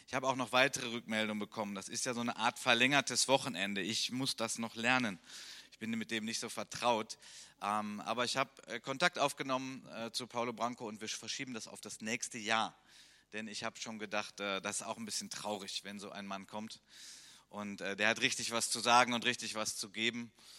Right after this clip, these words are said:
Ähm, und ich habe mir das so ein bisschen ausgemalt. Wie oft werde ich wohl den Satz hören, "Ach, schade, dass so wenige da sind." Dann habe ich gedacht, gut, dann, ähm, es war auch für ihn kein Problem.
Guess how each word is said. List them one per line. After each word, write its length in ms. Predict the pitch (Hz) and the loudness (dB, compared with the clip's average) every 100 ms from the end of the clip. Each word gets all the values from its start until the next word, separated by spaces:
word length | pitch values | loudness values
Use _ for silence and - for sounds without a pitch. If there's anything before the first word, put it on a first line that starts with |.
| - - | -20 -8
Ähm, 460 | 98 101 101 101 95 107 | 0 0 0 -6 -8 -8
und 160 | 110 | -6
ich 100 | 107 | -2
habe 140 | 120 110 | 0 0
mir 60 | |
das 100 | 110 | -2
so 40 | 117 | -2
ein 40 | |
bisschen 200 | 110 - | -4 -2
ausgemalt. 520 | 117 - 107 98 92 | -2 -2 0 0 0
Wie 120 | 151 | 0
oft 160 | 139 - | -2 0
werde 160 | 123 131 | 0 0
ich 120 | 113 | -2
wohl 100 | 120 | -2
den 160 | 117 | 0
Satz 260 | 113 117 - | 0 2 2
hören, 160 | 117 113 | 0 -2
"Ach, 120 | 120 | 4
schade, 380 | - 131 165 139 | 4 6 4 4
dass 200 | 117 - | 2 -2
so 160 | 120 110 | -2 -4
wenige 340 | 123 113 104 | -4 -4 -4
da 240 | 107 139 | -4 -4
sind." 320 | 135 101 147 - - - - | -6 -10 -14 -18 -20 -20 -12
Dann 80 | - | -6
habe 100 | 110 | -6
ich 80 | - | -2
gedacht, 240 | 113 104 | 0 0
gut, 160 | 117 104 - | -4 -10 8
dann, 420 | 123 131 135 120 - - 113 | 10 12 8 -6 -14 -8 -2
ähm, 300 | 110 104 - | 0 -2 -4
es 140 | - | 2
war 200 | 120 120 | 6 6
auch 100 | 110 | 4
für 100 | - | -2
ihn 180 | 104 113 | -4 -2
kein 220 | 117 110 | 0 0
Problem. 420 | - 98 117 123 | -2 -2 0 0